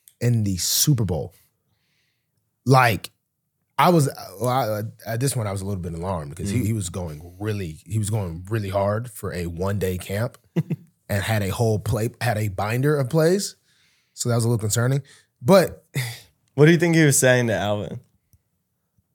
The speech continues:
Speaker 2: They were down a touchdown with, like, two and a half minutes left.
Speaker 1: He was probably trying to say something in the motivating, jokingly way, and Alvin just looked like he's just like, "Bro, come on, fam.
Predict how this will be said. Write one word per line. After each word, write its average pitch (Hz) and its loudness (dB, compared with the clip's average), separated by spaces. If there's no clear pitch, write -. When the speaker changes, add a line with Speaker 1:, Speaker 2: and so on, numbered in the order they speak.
Speaker 2:
They 120 4
were 120 6
down 131 6
a 147 4
touchdown 120 2
with, 104 -2
like, 98 -4
two 113 0
and 107 2
a - 2
half 104 -2
minutes 85 -8
left. - -10
Speaker 1:
He 147 4
was 127 4
probably 95 2
trying 87 -6
to 90 -4
say 92 -2
something 95 -2
in 90 -2
the 87 -4
motivating, 95 0
jokingly 92 -4
way, 87 -2
and - -8
Alvin 87 -2
just 82 -8
looked 80 -8
like 82 -6
he's 73 -8
just 69 -10
like, 69 -12
"Bro, 117 -8
come 98 -6
on, 78 -6
fam. - -10